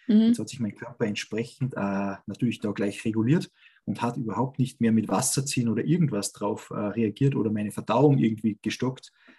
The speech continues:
Speaker 2: äh, weil ich einfach so meinen Körper so langsam wieder hingebracht hab, dass er sich auch an die normalen, regulären Nahrungsmittel, äh, gewohnt. Jetzt ist das nicht so ein Schock gewesen. Dann habe ich jetzt vielleicht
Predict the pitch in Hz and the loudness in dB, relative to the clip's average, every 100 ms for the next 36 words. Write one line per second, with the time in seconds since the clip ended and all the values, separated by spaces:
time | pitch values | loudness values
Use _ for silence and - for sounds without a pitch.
0 | _ _ - 104 104 101 113 123 113 113 | _ _ -10 -4 -4 0 0 0 2 0
1 | 131 - 117 113 107 104 120 139 113 98 | 0 0 0 2 0 -2 -4 -4 -2 -2
2 | 110 135 - 110 117 110 127 139 135 110 | -2 -2 -2 -2 -2 0 0 0 -2 -6
3 | 110 - 104 - - 107 - - 113 113 | -6 -8 -6 -4 -4 -4 -6 -4 -2 -2
4 | 107 101 98 90 95 110 107 104 101 101 | -2 -2 -2 0 0 0 0 -4 -6 -2
5 | 101 107 98 101 113 131 123 131 131 _ | -2 -2 -2 -2 -4 -4 0 0 0 _
6 | _ _ 120 117 123 120 139 190 - _ | _ _ -2 -2 0 2 2 2 -2 _
7 | _ _ - - 131 - 101 113 - 101 | _ _ -12 -10 -8 -8 -8 -8 -8 -8
8 | 95 113 110 - 98 92 95 - - 98 | -6 -8 -8 -6 -4 -6 -10 -14 -10 -4
9 | 107 110 104 - - 104 101 - | -2 -2 -4 -4 -2 0 0 -4